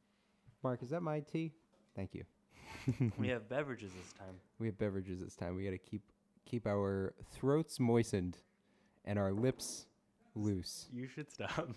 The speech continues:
Speaker 2: <laughs>
Speaker 1: <laughs>
Speaker 2: We shouldn't. I think we had a problem keeping our lips way too loose last time.
Speaker 1: Here, keep it in, keep your mic in front of you this time, and I'm gonna keep your levels good.
Speaker 2: All right.
Speaker 1: Um,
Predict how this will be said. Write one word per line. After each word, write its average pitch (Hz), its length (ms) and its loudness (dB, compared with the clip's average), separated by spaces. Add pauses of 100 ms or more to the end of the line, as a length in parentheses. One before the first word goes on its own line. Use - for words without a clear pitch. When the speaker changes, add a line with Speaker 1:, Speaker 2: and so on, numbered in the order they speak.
(120)
Speaker 2:
<laughs> - 20 -
Speaker 1:
<laughs> 127 500 12
Speaker 2:
We 107 80 6
shouldn't. 139 400 2
I 107 220 -4
think 131 140 -6
we 131 80 -6
had 120 80 -6
a 110 40 -10
problem 123 420 -6
keeping 113 180 -10
our 107 100 -8
lips 110 300 -8
way 123 200 -4
too 120 240 -10
loose 107 260 -8
last 107 300 -10
time. 104 300 -14 (320)
Speaker 1:
Here, 127 140 8
keep 143 240 2
it 156 60 4
in, 139 160 0 (100)
keep 139 200 -2
your 139 140 2
mic 120 240 4
in 107 80 2
front 104 220 0
of 98 40 4
you 95 60 2
this 92 160 -2
time, 95 280 -2 (180)
and 98 100 -2
I'm 95 100 -2
gonna 95 160 -2
keep - 280 -8
your 92 100 -4
levels 92 320 -6
good. 95 160 -8 (440)
Speaker 2:
All 170 80 2
right. 165 120 0 (460)
Speaker 1:
Um, 92 480 -4